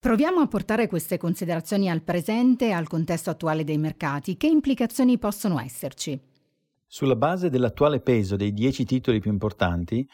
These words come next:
Speaker 2: questa relazione suggerisce che lo Standard and Poor cinquecento a ponderazione uguale potrebbe sovraperformare di oltre il quindici per cento all'anno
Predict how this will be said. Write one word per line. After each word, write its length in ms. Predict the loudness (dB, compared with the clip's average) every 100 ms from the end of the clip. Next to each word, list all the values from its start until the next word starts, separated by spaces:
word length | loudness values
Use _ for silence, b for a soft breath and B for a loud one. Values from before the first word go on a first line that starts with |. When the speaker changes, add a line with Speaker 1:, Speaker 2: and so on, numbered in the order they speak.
| b b _ _
Speaker 2:
questa 320 | 0 2 4
relazione 640 | 4 4 2 2 4 2
suggerisce 880 | -2 -4 2 4 4 0 -2 -2 -2
che 260 | -2 2 2
lo 120 | 2
Standard 320 | 0 2 4
and 100 | 2
Poor 200 | 2 0
cinquecento 840 | 0 -2 0 0 2 0 0 -2 -2
a 160 | -2
ponderazione 840 | 0 2 2 0 2 2 4 2 0
uguale 720 | -2 0 2 2 2 0 -2 B B _
potrebbe 400 | 0 2 2 2
sovraperformare 1120 | 0 2 4 2 2 2 4 4 4 2 0
di 140 | 2 4
oltre 380 | 4 4 0
il 40 | -4
quindici 420 | -2 0 0 -2
per 140 | -2
cento 380 | -2 0 0 2
all'anno 680 | 2 2 0 0 0 0 -2